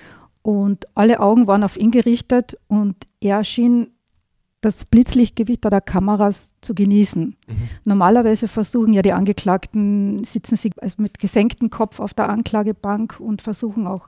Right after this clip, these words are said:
Speaker 1: ihr Gesicht zu verbergen. Aber man sah, dass er die Aufmerksamkeit genoss und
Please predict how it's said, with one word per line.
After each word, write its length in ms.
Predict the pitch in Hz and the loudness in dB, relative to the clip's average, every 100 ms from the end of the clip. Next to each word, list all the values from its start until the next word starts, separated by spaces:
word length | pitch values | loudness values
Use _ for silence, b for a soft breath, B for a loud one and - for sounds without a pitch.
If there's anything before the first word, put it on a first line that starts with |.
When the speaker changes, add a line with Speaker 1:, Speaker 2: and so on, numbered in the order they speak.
| _ | _
Speaker 1:
ihr 140 | - 202 | -12 -8
Gesicht 400 | 196 - 254 - | -6 -4 -6 -4
zu 80 | 262 | -6
verbergen. 640 | - 233 220 208 233 233 - _ _ _ _ - - _ - - | -6 -6 -4 -2 0 -2 -4 _ _ _ _ -16 -16 _ -12 -4
Aber 160 | 196 190 | -2 0
man 140 | 196 | -2
sah, 420 | - 165 180 220 | 0 0 2 4
dass 220 | 208 202 | 2 2
er 100 | 208 | 2
die 120 | 196 - | 0 0
Aufmerksamkeit 960 | 196 208 190 - 196 - 170 170 - | 0 0 -2 -4 -8 -4 -4 -4 -6
genoss 560 | 190 190 202 - - - | -4 -2 -2 -6 -12 -14
und 400 | 247 196 190 | -8 -8 -8